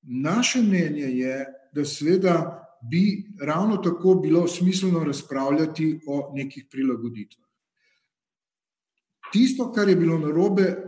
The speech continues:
dijakov, maturantov niso nič poslušali. Čeprav so oni imeli izjemno, bom rekel, resne in uravnotežene pripombe. Samo če pogledamo ono pismo poljanske gimnazije, oni so rekli: "Saj mi nismo strokovnjaki,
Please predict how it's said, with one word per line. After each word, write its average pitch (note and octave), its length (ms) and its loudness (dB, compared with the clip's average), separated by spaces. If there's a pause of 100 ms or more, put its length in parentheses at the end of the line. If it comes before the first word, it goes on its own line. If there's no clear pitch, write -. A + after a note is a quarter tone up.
(160)
dijakov, C3+ 600 -2
maturantov F3+ 760 0
niso F3 560 0
nič F3+ 320 0
poslušali. A2+ 600 -6
Čeprav G#3 300 -4
so A3+ 140 -4
oni G#3 280 4
imeli G#3 300 4
izjemno, F#3+ 1000 2 (500)
bom D3+ 180 -2
rekel, F3 540 2
resne F3+ 640 4 (140)
in F3 180 2
uravnotežene D#3+ 800 4
pripombe. D3+ 420 -4
Samo F#3+ 220 -4
če F#3 140 -4
pogledamo E3+ 520 2
ono E3+ 200 -2
pismo F3 340 -6
poljanske D#3 580 -6 (380)
gimnazije, E3 460 0
oni F3+ 80 2
so F3+ 140 -4
rekli: D3+ 220 -6
"Saj B3+ 220 0
mi A#3 140 6
nismo F#3 300 0
strokovnjaki, B2 760 -12